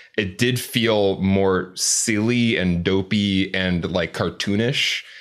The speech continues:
And even the, you know, it's a big thing in musicals to use a musical number to resolve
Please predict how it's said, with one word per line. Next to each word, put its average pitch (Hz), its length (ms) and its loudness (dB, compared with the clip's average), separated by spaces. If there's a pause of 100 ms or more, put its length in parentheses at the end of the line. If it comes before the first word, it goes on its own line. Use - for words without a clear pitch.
(320)
And 101 280 0
even 110 520 0
the, 92 400 0 (200)
you 107 180 0
know, 107 120 -4 (500)
it's 113 200 0
a 110 40 2
big 113 260 -2
thing 131 180 0
in 92 140 2
musicals 107 440 0
to 95 100 -2
use 101 260 0
a - 20 2
musical 101 300 0
number 87 500 0 (360)
to 131 160 2
resolve 98 760 2